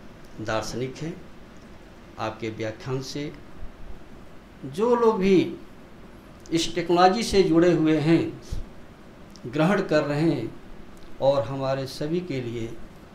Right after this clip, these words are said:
ये लाभप्रद होगा। सीमा मलिक जी, प्रोफेसर सीमा मलिक जी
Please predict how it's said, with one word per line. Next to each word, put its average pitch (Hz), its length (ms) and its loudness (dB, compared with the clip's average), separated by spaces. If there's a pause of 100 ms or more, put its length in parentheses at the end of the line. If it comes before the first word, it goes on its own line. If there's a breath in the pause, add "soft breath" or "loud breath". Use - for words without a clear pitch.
ये 120 120 -6
लाभप्रद 117 540 -6
होगा। 139 360 -6 (2500)
सीमा 170 460 4
मलिक 143 300 0
जी, 165 220 4
प्रोफेसर 131 340 -6
सीमा 143 320 -4
मलिक 135 340 -4
जी 147 200 -8